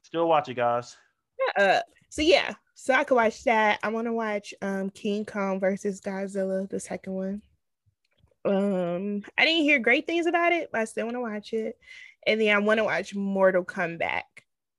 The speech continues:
Speaker 2: because old dude is in it and he's slow. So
Speaker 1: We're gonna cut that part out.
Speaker 2: What?
Speaker 1: <laughs> I wanna
Speaker 2: Let's
Speaker 1: watch
Speaker 2: get back to our topics. I'm sorry. <laughs>
Speaker 1: What?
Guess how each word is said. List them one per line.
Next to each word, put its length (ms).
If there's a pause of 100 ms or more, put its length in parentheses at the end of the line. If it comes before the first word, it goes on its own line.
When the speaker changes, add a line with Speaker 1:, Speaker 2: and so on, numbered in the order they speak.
(200)
Speaker 2:
because 1000 (200)
old 240
dude 340
is 220
in 160
it 280
and 160
he's 200
slow. 640
So 280
Speaker 1:
We're 120
gonna 200
cut 140
that 180
part 200
out. 300 (460)
Speaker 2:
What? 220 (1040)
Speaker 1:
<laughs> 40 (1600)
I 80
wanna 200
Speaker 2:
Let's 100
Speaker 1:
watch 180
Speaker 2:
get 240
back 140
to 80
our 40
topics. 340
I'm 140
sorry. 500
<laughs> 40 (840)
Speaker 1:
What? 180